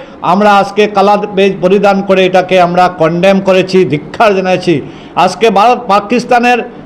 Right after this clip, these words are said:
পাক সরকার চায় না যে ভারতবর্ষের মুসলমানরা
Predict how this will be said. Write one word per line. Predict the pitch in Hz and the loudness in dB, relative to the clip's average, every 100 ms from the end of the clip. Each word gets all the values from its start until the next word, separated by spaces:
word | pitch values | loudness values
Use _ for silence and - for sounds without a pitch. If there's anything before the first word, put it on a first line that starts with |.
| - | -4
পাক | 180 180 | -4 -2
সরকার | - 214 220 226 247 247 - - - | -2 0 0 2 2 2 -2 -14 -6
চায় | - 233 269 | 0 2 2
না | 262 185 120 - - - - | 2 -2 -4 -14 -20 -10 -2
যে | |
ভারতবর্ষের | 180 214 254 208 233 233 233 | 0 2 0 0 -2 2 0
মুসলমানরা | 226 220 247 233 233 233 233 | 0 0 0 2 0 2 2